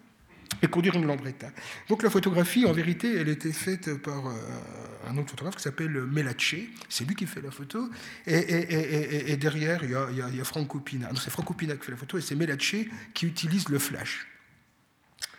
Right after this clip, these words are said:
Et cette photographie, on y reviendra après, va être tronquée en permanence. C'est-à-dire qu'à la fin, de tout, toute l'histoire de la photographie ne va publier que la partie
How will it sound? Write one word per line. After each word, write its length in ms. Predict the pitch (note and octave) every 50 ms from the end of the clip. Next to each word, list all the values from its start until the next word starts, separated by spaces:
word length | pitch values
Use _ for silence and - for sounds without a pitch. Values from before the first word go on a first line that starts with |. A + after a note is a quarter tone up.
| - - - - - - - - - _ _
Et 300 | D#3+ F3+ G3+ G#3 G#3 G#3 G#3 -
cette 220 | - - A3+ G#3
photographie, 800 | - G3+ - F#3+ F3 D#3 E3+ D#3+ - - A3 A#3+ B3+ B3+ - - - - - - - - - _ _ _ - - _ _ _ _ _ _ _ _ _ _ _ -
on 140 | D3 D3+
y 60 | C#3+ C#3
reviendra 360 | C#3 C#3 C3 C#3 C3+ C#3 C#3
après, 480 | D3 C#3+ - - F#3+ G3 A3 A#3 A#3+ A#3 - - - - - - - - _ _ -
va 200 | C#3+ E3+ F#3 G3
être 240 | G#3 - - G3 F#3 -
tronquée 580 | - - - A#3+ A3+ A#3 A#3 - G3+ G#3+ A#3 A#3
en 120 | A3+ D#3+
permanence. 680 | - - G3+ E3 E3+ E3 D3 C#3 C3+ - - - - - - - _
C'est-à-dire 240 | - - G3+ G3 G3
qu'à 580 | - F#3 F#3+ F#3 - - - - - - E3 E3+
la 120 | E3+ E3+
fin, 200 | - - A3 A#3
de 120 | G3+ F3+ D#3+ - - -
tout, 160 | - - - - - - - - - - - _
toute 200 | - C4+ - -
l'histoire 240 | G#3+ G3+ A3+ G#3+ G3
de 60 | F3+
la 40 | E3+
photographie 640 | - F3+ F3+ F3 D#3+ E3+ F3 F3 - A#3 A#3+ A3+
ne 80 | G#3 E3+
va 140 | E3 F3+ F3+
publier 720 | - - G#3 F3+ E3 F3 E3+ D3+ D3+ F3+ G#3+ - - - - - - _ - - - - - - _ _ _ _ _ -
que 240 | - G#3+ G#3+ G#3+ F#3+ F3+
la 140 | F3+ F#3 F3+
partie 720 | F#3 - F#3 - - - - G3+ G3+ G#3+ B3 C#4+ -